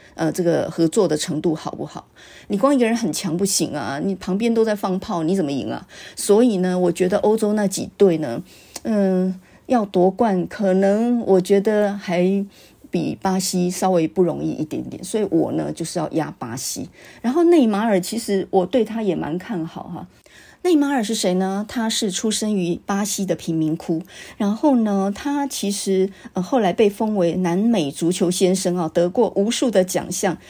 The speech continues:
十八岁就在踢巴西国家队了耶，你十八岁在干嘛？十八岁还在那边念高三，还在做学习历程档案嘞，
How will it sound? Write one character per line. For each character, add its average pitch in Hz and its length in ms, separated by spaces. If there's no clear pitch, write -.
十 - 100
八 311 180
岁 311 200
就 269 120
在 254 160
踢 233 200
巴 226 200
西 226 200
国 185 180
家 208 180
队 202 240
了 156 120
耶， 80 160
你 156 80
十 208 180
八 240 180
岁 247 200
在 208 120
干 180 200
嘛？ - 240
十 - 120
八 269 240
岁 247 220
还 208 140
在 233 160
那 226 100
边 226 140
念 214 180
高 196 220
三， 196 360
还 208 120
在 240 140
做 233 220
学 190 180
习 190 180
历 208 140
程 180 220
档 - 220
案 160 280
嘞， - 140